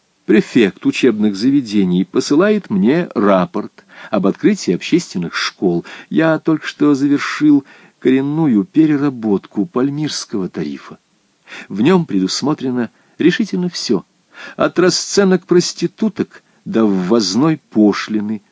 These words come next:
для караванов. В эти дни собирается съезд врачей и судейских чиновников для определения минимальных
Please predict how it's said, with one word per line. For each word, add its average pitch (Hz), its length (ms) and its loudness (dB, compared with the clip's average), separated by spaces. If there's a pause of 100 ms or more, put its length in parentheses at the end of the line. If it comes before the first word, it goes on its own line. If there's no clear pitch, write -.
для 101 140 -2
караванов. 87 840 -4 (1120)
В - 60 -2
эти 107 220 2
дни 107 160 2
собирается 101 580 2
съезд 101 400 0
врачей 104 480 4
и 101 40 4
судейских 101 600 2
чиновников 110 840 0
для 127 140 -4
определения 131 640 -2
минимальных 127 880 2